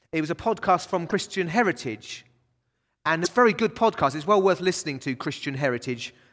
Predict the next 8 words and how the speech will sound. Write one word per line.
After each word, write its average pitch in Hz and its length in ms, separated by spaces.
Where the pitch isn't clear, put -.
podcast. 120 800
There's 123 140
some 151 120
really 185 200
good 170 180
interviews 135 520
on 110 180
there. 98 200